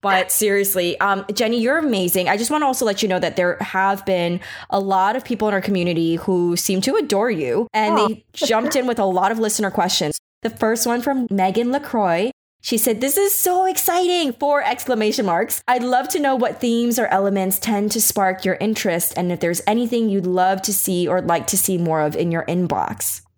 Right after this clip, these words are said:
Speaker 2: I mean, I like anything. It's, it's hard to know. Um, I tend to like things that are very voicey.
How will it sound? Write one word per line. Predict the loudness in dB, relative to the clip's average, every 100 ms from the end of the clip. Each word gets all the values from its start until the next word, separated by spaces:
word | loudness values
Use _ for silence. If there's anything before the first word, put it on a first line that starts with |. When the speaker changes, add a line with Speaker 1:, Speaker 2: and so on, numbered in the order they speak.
| -4
Speaker 2:
I |
mean, | 0 2 0 -2 -12 _ -6
I | -2 0 2 4
like | 4 2 0 -2
anything. | 0 0 -2 0 0 2 2 0 -2 -8 _ _ _ _ _ -12
It's, | -4 -4 -2 -2
it's | 0 0 0
hard | 0 0
to | 0
know. | 0 0 0
Um, | 0 0 2 0 -2 -6 _ _ _ -4
I | -2
tend | 0 -2 0
to | 2
like | 0 0
things | 0 0 2
that | 2
are | 2
very | 2 2 0
voicey. | -2 0 0 0 -2 -2 0 2 0